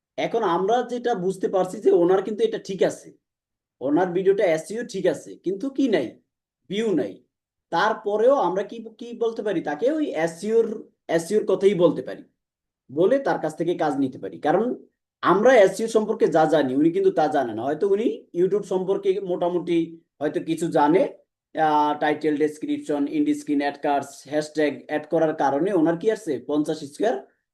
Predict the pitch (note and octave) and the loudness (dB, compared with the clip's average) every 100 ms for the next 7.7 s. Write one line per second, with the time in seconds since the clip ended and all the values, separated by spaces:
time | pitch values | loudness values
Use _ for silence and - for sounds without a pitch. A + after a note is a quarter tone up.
0 | _ F#3 E3+ B2+ F#2+ - - - _ _ | _ 2 4 2 -2 -10 -20 -20 _ _
1 | _ _ _ C#3 C3 _ _ E3 E3+ G#3+ | _ _ _ -16 -16 _ _ 2 4 4
2 | E3+ E3+ G3 F#3 D3 E3+ D#3+ B2+ G2+ E3 | 4 2 0 0 0 2 2 2 -2 -2
3 | B3+ F3 - _ _ _ - B2+ D3+ F3+ | 0 -2 -4 _ _ _ -6 -2 0 0
4 | D3+ E3+ F#3+ D#3 D#3 B3 B4+ - _ E3+ | 0 0 0 -2 -4 -6 -8 -14 _ -4
5 | E3+ E3 D#3+ E3 G3+ D#3+ C#3+ D3 C#3 C#3+ | -2 0 0 -2 -4 -6 -6 -6 -6 -4
6 | D3+ D#3 D3 C#3+ D3 D3 C4 A#4+ - - | -2 -2 -4 -8 -6 -2 0 -2 -6 -2
7 | C#3 C3+ D#3 G3 D4 D3+ G#2+ | -2 0 0 0 0 0 -2